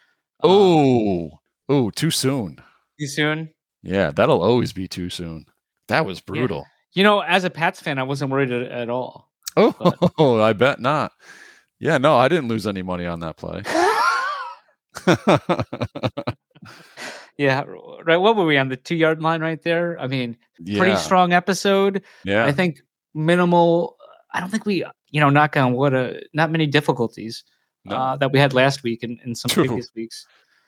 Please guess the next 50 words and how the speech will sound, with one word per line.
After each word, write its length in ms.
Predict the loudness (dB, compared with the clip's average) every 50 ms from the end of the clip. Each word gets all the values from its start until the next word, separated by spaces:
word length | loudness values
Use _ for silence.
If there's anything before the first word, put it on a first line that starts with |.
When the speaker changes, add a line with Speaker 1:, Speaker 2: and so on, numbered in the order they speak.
| _ _ _ _
Speaker 1:
Uh, 340 | -12 -10 -8 -8 -8 -10 -10 -12 _
Speaker 2:
Yeah. 200 | -2 -2 0 0
Speaker 1:
but 120 | -2 -6 -10 _ _ _ _ _ _ _ _ _
yeah, 160 | 2 2 4 4
I, 260 | 4 2 2 0 -6 -6
<laughs> 200 | -4 -4 -4 -6 -12 -16 -18 -2 0
I 80 | 0 2
should 260 | 4 4 2 2 4
take 260 | 2 2 2 0 -4
the, 420 | 2 4 4 6 6 4 0 -2 -6
the 140 | -4 -2 0
mouse 280 | 2 2 2 2 0 -2
away 360 | -2 0 2 2 2 0 -2
from 160 | -4 -4 -6
the 40 | -4
stop 220 | -2 -2 -4 -4
recording 380 | -4 -6 -4 -4 -4 -4 -4 -8
button, 360 | -8 -10 -10 -12 -16 -16 -16 _ _ _ _ _ _
but 80 | 0 2
I 100 | 4 4
don't 160 | 4 2 2
Speaker 2:
Well 140 | 2 2 2 2 0 -2 -4
Speaker 1:
know. 60 | -10 _ _ _ _ _
I 80 | 0 0
don't 100 | 2 2
know 60 | 2
if 80 | 2 2
that's 180 | 0 0 0
what 80 | 0 0
happened. 400 | 0 0 0 -2 -4 -8 -8 -10 _ _ _ _
Speaker 2:
Uh, 320 | 0 2 4 4 2 0 0
well, 220 | 2 4 6 6 6
I 80 | 6
did 180 | 4 2 0 2
see 200 | 2 2 2 4
that 260 | 4 4 2 2 0
poor 200 | 2 2 2 2
connection 500 | 2 0 0 0 0 0 -2 -6 -8 -6
was 160 | -6 -8 -8
detected 500 | -8 -10 -2 0 0 0 0 -2 -4 -2
on 180 | -2 -4 -4 -4
your 180 | -4 -4 -2
side, 540 | -4 -2 -2 -2 -2 0 -2 -4 -6 -8 -12 -20 -20 -20 _ -14
um, 500 | -10 -10 -8 -10 -10 -12 -14 -18 -20 _ _ _ _ _
on 160 | -6 -4 -2
my 120 | -2 -4 -2
little, 400 | -2 -2 -2 -2 -4 -4 -6 -8
uh, 120 | -8 -8
screen 360 | -6 -8 -6 -6 -6 -8 -8
here. 300 | -10 -10 -12 -12 -12 -14